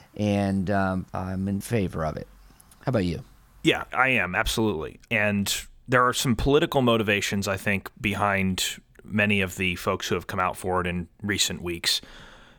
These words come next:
Speaker 2: We don't care about political considerations here. We are the sanctuary from partisan politics. The question we ask is whether this is a good policy.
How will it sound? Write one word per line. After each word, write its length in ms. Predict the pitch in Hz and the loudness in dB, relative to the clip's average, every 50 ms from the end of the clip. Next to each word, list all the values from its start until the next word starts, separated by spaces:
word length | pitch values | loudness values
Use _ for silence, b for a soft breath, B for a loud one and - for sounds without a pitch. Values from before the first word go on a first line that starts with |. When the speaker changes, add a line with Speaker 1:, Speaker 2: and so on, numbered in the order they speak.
| B | B
Speaker 2:
We 140 | - 139 165 | 2 4 4
don't 160 | 175 180 165 | 4 4 2
care 140 | - 165 139 | 2 2 4
about 220 | 123 113 104 95 - | 4 4 2 0 0
political 380 | - 117 110 104 98 - 101 | 0 2 2 2 2 -2 -6
considerations 760 | 87 - 90 - 107 95 95 92 87 85 85 - 80 90 - | -8 -6 -6 -4 -2 -2 0 0 0 0 -2 -4 -4 -4 -4
here. 140 | - 87 78 | -4 -4 -2
We 140 | 85 113 123 | 0 2 4
are 80 | 123 123 | 4 4
the 100 | 107 98 | 4 2
sanctuary 540 | - 110 104 101 - - 113 104 95 95 | 2 2 2 2 0 0 2 2 2 2
from 160 | 90 - 101 90 | 0 -2 -2 0
partisan 380 | - 104 95 95 - 95 95 | 2 2 2 2 0 -2 -2
politics. 640 | - 101 101 92 87 - - 78 - - - - B B B B B - | 0 2 2 2 2 -2 -4 -6 -4 -4 -4 -4 B B B B B -14
The 80 | - | -2
question 360 | - - 151 143 - - 127 120 | 2 2 2 4 2 0 2 2
we 140 | 127 127 | 4 4
ask 340 | 117 113 107 104 98 - - | 4 4 4 2 0 0 0
is 240 | 107 101 98 95 - | 2 2 2 0 0
whether 300 | 107 104 104 104 101 98 | 0 0 2 2 2 0
this 220 | 95 95 - - | -2 -2 -2 -4
is 160 | 98 92 - 95 | -4 -4 -4 -4
a 100 | 90 87 | -6 -4
good 220 | - 98 87 - | -4 -4 -6 -4
policy. 600 | - - 120 123 113 92 90 - - 73 71 - | 0 2 4 4 4 2 0 -2 -2 -4 -6 -8